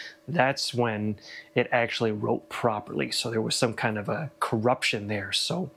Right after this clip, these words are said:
if you end up going through the firmware process and you end up seeing, you know, what I just showed you, you need to get a better storage device for the update. So I have a P N Y Optima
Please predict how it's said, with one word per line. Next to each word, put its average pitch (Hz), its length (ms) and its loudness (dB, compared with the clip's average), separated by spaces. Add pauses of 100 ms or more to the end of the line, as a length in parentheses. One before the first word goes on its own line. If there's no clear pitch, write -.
(580)
if 135 120 4
you 170 100 6
end 226 160 4
up 226 180 0
going 254 280 4
through 262 120 4
the 226 100 4
firmware 262 400 2
process 247 680 2
and 139 400 2 (360)
you 151 140 6
end 196 140 4
up - 120 2
seeing, 151 680 2
you 143 120 2
know, 120 300 2 (420)
what 147 160 6
I 160 100 4
just 147 220 2
showed 175 300 4
you, 113 200 0 (180)
you 156 100 6
need 175 140 6
to 156 60 0
get 151 120 4
a 151 40 2
better 147 220 2
storage 131 420 2
device 120 560 2
for 127 260 4
the 123 180 0
update. - 580 -8 (800)
So - 160 4
I 147 60 6
have 147 140 2
a 135 40 -2
P 170 300 4
N 156 240 2
Y 127 520 2 (1300)
Optima 135 680 4